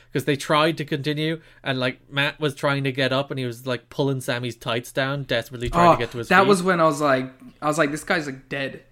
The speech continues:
Speaker 2: Is when, like, he was trying to, like, drag Sammy, and he fell over Sammy. That's, like, I, I, and then when they kept going, like,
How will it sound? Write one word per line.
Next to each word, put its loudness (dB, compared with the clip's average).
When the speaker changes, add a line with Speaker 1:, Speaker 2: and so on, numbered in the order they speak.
Speaker 2:
Is -6
when, 0
like, -2
he -6
was 0
trying -2
to, -2
like, -4
drag -4
Sammy, -4
and -4
he 0
fell 0
over -2
Sammy. -4
That's, -4
like, 0
I, -2
I, 2
and -2
then 4
when 6
they 2
kept -6
going, 0
like, -4